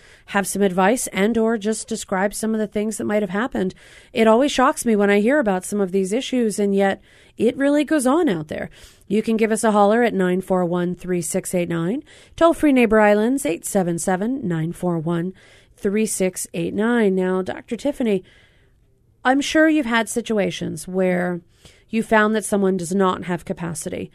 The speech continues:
to make decisions for themselves because they just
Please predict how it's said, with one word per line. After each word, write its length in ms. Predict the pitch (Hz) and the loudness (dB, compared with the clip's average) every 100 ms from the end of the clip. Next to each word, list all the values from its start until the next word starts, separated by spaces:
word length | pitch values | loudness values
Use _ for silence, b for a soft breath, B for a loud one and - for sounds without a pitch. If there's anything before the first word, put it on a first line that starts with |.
| b b b | b b b
to 120 | - | -2
make 280 | 190 190 - | 0 0 -2
decisions 840 | 190 - 180 160 170 165 165 - - b b | -6 -4 -4 -2 -4 -4 -8 -12 -20 b b
for 400 | _ - 196 202 | _ -2 2 2
themselves 600 | 190 190 185 170 170 - | 2 0 -2 -4 -8 -10
because 440 | - 175 190 175 156 | -8 -4 -2 -2 -2
they 160 | 175 | -4
just 360 | 165 180 170 | -2 -2 -4